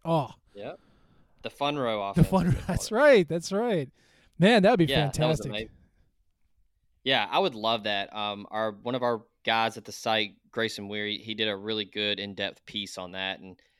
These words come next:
Speaker 2: you know, we, we kinda, when I pitched the idea to him, and he was like, "Oh, man, I love that. Let me do it." And I was kinda joking, but then he made a really nice case for it and looked into success of other teams doing it,
Speaker 1: Mm-hmm.
Speaker 2: you know,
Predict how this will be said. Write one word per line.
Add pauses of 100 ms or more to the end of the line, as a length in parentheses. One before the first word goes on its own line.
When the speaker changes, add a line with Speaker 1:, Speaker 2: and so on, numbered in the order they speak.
(240)
Speaker 2:
you
know,
we,
we
kinda, (160)
when
I (340)
pitched
the
idea
to
him,
and
he
was
like,
"Oh,
man,
I
love
that.
Let
me
do
it."
And (420)
I
was
kinda
joking,
but
then
he (360)
made
a
really
nice
case
for
it
and (220)
looked
into (260)
success
of
other
teams
doing
it,
Speaker 1:
Mm-hmm.
Speaker 2:
you
know,